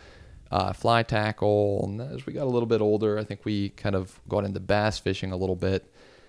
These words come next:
And, uh, our dad being a fly fisherman, we kinda had to, to learn how to bass fish from YouTube. And one day, I think we just kinda said to each other, "Hey, we should make a YouTube channel." And,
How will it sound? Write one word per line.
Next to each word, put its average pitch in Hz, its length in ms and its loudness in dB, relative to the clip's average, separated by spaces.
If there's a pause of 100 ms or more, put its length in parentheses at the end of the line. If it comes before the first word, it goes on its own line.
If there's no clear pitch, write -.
(240)
And, 98 480 2
uh, 95 100 6 (260)
our 95 100 -4
dad 104 220 2
being 92 160 -2
a 92 40 -4
fly 101 300 2
fisherman, 92 560 -2 (560)
we 104 140 -4
kinda 98 260 -2
had 95 260 0
to, 92 380 2 (600)
to 98 180 0
learn 110 300 2
how 123 80 2
to 95 80 0
bass 104 320 0
fish 87 200 -2
from 85 120 -6
YouTube. 90 400 0 (720)
And 98 480 -2
one 101 240 -4
day, 101 280 2
I 98 60 -2
think 95 360 -6 (140)
we 90 140 -2
just 92 200 -2
kinda 98 240 0
said 101 200 2
to 101 100 2
each 101 140 -2
other, 104 200 0
"Hey, 127 260 -4 (120)
we - 80 -10
should - 120 -10
make 113 160 0
a 107 40 0
YouTube 107 340 -2
channel." 107 440 -4
And, 95 160 -4